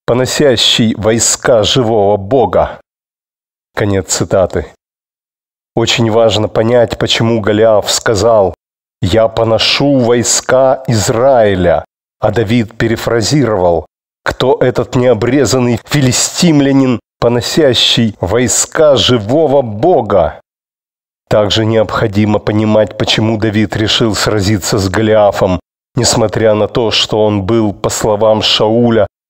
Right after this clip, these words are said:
стих тридцать три, всего лишь юношей, тогда как Голиаф был воином с юности. Как Давиду могла прийти в голову мысль так рисковать жизнью?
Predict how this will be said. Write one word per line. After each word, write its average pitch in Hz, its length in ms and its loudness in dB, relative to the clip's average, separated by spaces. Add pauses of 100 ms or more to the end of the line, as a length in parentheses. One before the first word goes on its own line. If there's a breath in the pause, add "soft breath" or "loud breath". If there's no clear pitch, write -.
стих - 500 -2
тридцать 113 580 -4
три, 123 320 0 (480)
всего 123 420 -2
лишь 120 280 0
юношей, 127 760 0
тогда 98 540 -2
как 95 220 -4
Голиаф 117 640 2
был 113 380 -2
воином 110 720 0
с - 200 -4
юности. 104 840 -2 (880)
Как 151 320 0
Давиду 156 400 0
могла 139 460 2
прийти 143 500 0
в 110 100 0
голову 139 480 0
мысль 123 640 0
так - 460 0
рисковать 131 640 2
жизнью? 101 760 0